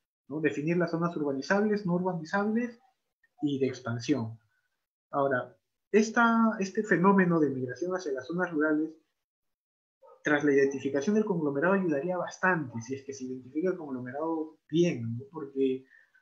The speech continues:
si tú identificas el conglomerado, como mencioné en un inicio, estás abarcando, pues, zonas de influencia, estás abarcando, eh, economías inmediatas,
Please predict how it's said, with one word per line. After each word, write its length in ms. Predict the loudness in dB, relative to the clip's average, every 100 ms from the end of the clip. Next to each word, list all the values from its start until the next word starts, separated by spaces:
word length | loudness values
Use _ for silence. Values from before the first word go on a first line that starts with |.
| _
si 180 | -8 -2
tú 80 | 4
identificas 480 | 4 4 0 0 2
el 80 | 2
conglomerado, 640 | 0 0 0 4 4 4
como 340 | -2 -2 -4
mencioné 480 | -8 -12 -12 -4 -2
en 60 | 0
un 120 | 0
inicio, 600 | 0 -2 0 0 0 -4 _ _ _ _
estás 340 | 0 6 6 6
abarcando, 500 | 4 4 4 4 4
pues, 160 | 0
zonas 220 | 2 2
de 80 | 2
influencia, 720 | 0 4 6 6 2 -4 -12 -16 _ _ _ _ _
estás 280 | -2 2 4
abarcando, 800 | 4 6 4 4 6 8 8 10
eh, 580 | 10 12 10 8 6 0 -14 _
economías 800 | -4 -2 0 2 4 4 2 -2
inmediatas, 760 | -8 -2 2 6 4 2 -8